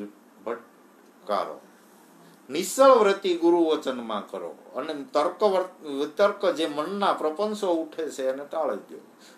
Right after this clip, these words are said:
પણ ગુરુ વચનને સત્ય ધારો. કે ગુરુ વર-, વચનમાં જે સાંગો પાંગો ઉતરી ગયા, ગુરુ વચનમાં જેને નિષ્ઠા બંધાઈ ગઈ, પૂર્ણ ભરાવસો બેહી ગયો,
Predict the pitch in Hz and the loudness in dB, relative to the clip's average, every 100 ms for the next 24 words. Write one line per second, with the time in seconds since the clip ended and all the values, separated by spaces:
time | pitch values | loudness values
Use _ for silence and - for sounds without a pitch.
0 | - 101 98 98 127 143 117 107 98 95 | -20 -16 -14 -10 -8 -6 -8 -10 -14 -14
1 | 90 87 87 85 - - - - - - | -18 -18 -18 -20 -20 -20 -20 -20 -20 -20
2 | _ - _ _ _ _ - _ _ - | _ -20 _ _ _ _ -20 _ _ -20
3 | 101 131 202 170 135 131 - 131 131 165 | -8 -4 0 0 -2 -6 -8 -8 -6 -8
4 | 165 151 135 131 123 127 127 151 151 135 | -6 -6 -4 -6 -4 -6 -4 -4 -4 -6
5 | 127 120 117 117 120 120 120 117 110 135 | -6 -6 -6 -10 -10 -10 -10 -10 -8 -6
6 | 160 139 135 127 123 113 117 107 107 117 | -4 -6 -8 -8 -6 -6 -8 -10 -12 -12
7 | - 170 165 131 120 110 107 101 101 165 | -6 -4 -4 -6 -6 -6 -4 -6 -8 -6
8 | 214 370 269 202 120 123 143 - - 110 | -2 -4 -4 -4 0 0 0 -4 -8 -8
9 | 98 87 82 | -8 -10 -14